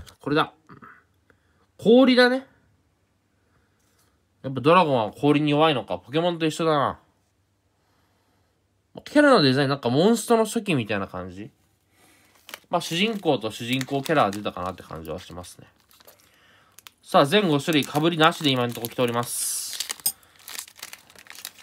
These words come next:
あ、来た。被りじゃないのが。また、あ、これもなんか、見たことあるな。表紙に載ってたな。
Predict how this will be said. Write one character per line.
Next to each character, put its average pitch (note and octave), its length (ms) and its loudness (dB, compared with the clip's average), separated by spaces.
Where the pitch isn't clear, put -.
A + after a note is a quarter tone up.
あ、 G#3 260 6
来 - 80 -12
た。 E3+ 280 6
被 D#3+ 140 2
り F3 160 0
じ D3+ 60 4
ゃ D3 40 6
な C#3+ 80 6
い C#3 40 4
の B2+ 100 4
が。 F#2+ 160 2
ま D#3 140 4
た、 G3+ 200 2
あ、 G3+ 180 4
こ A3 120 4
れ B3 80 8
も C4 100 6
な C4+ 100 6
ん B3 80 0
か、 C3+ 280 2
見 E3 100 -6
た D#3 100 0
こ B2 100 0
と A2+ 100 0
あ A#2 60 4
る G#2+ 80 -2
な。 F#2+ 180 -6
表 D3 220 -2
紙 C3+ 100 -4
に G#2 40 -4
載 G2 60 -4
っ - 20 -8
て - 120 -16
た F#2+ 100 -8
な。 C2+ 160 -12